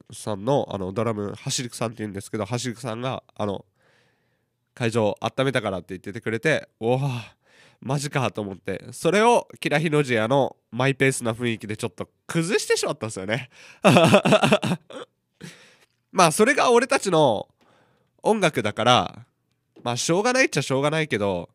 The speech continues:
崩し-、崩したというか、ね。しょうがなかったよ。<laughs> だから、そうそうそう。で、あの、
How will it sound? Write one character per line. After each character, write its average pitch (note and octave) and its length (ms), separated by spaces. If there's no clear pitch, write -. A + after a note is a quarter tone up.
崩 B2 320
し-、 - 140
崩 E3+ 300
し - 100
た D3+ 140
と A2+ 80
い G2 100
う F#2 80
か、 - 220
ね。 C#3 260
し - 140
ょ A2+ 60
う A2+ 40
が C#3 80
な D#3+ 80
か D#3 60
っ - 80
た G2+ 80
よ。 - 120
<laughs> E3 1160
だ G#2+ 140
か G2 120
ら、 F2+ 400
そ F#2+ 200
う F2+ 40
そ F2 160
う E2+ 40
そ - 260
う。 D#3+ 60
で、 F3+ 300
あ A2+ 120
の、 G2 160